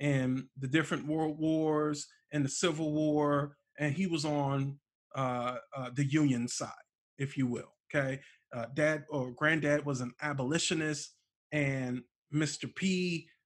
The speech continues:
was, this was instilled in him about equality and diversity and racial sensitivity. And,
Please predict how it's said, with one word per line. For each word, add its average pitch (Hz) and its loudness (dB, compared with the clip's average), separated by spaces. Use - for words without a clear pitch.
was, 135 2
this 147 -2
was 139 -2
instilled 170 0
in 165 0
him 160 2
about 135 4
equality 165 2
and 147 4
diversity 151 4
and 127 4
racial 160 4
sensitivity. 165 2
And, 151 6